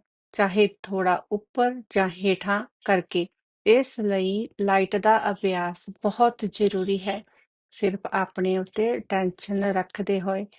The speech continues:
ਲਾਈਟ ਦਾ ਅਭਿਆਸ ਕਰਦੇ ਰਹੋ। ਇਹ ਅਭਿਆਸ ਬਦਲਾਵ ਦੀ ਸੂਈ ਹੈ। ਅੱਛਾ, ਪਰਮ ਸ਼ਾਂਤੀ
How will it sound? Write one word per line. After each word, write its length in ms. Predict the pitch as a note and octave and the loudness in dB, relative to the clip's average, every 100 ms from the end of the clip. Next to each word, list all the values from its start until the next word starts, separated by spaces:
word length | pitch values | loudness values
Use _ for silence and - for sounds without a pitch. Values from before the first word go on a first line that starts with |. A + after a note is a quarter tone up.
| _ - | _ -6
ਲਾਈਟ 480 | G3+ F#3 F#3+ G3+ G3+ | -2 2 2 2 0
ਦਾ 320 | G#3 F#3+ - | -2 -2 -2
ਅਭਿਆਸ 440 | G3 G3 F#3+ F#3+ - | -2 0 2 2 -2
ਕਰਦੇ 460 | - A3+ A3 G#3 | -10 -8 -2 -2
ਰਹੋ। 320 | G3 F3+ F#3 G#3 - _ _ - | 0 -4 -6 -8 -18 _ _ 2
ਇਹ 200 | A3 B3 A3 | 2 4 2
ਅਭਿਆਸ 680 | G3 G3 F#3 F#3 G#3 A3 - - | 2 2 0 0 -4 -6 -12 -8
ਬਦਲਾਵ 640 | F#3+ F#3+ F#3+ F#3+ F#3 F#3 | 0 2 4 4 4 4
ਦੀ 220 | F#3 G#3 A3+ | 0 -2 -2
ਸੂਈ 420 | - A3+ G3+ F#3 | -4 0 2 2
ਹੈ। 280 | F3+ F3+ G#3 _ _ _ _ _ - | -2 -6 -6 _ _ _ _ _ 0
ਅੱਛਾ, 640 | G3+ - - F#3+ F3+ A3 C4+ _ _ _ _ _ | 0 -2 -6 -4 -4 -6 -12 _ _ _ _ _
ਪਰਮ 480 | G#3 G3 G3+ G3+ G#3 | 2 2 2 2 0
ਸ਼ਾਂਤੀ 1000 | G3+ - - G3 F#3 F#3 - F#3+ F#3 G#3+ | -2 -6 2 4 4 0 -2 -2 -2 -4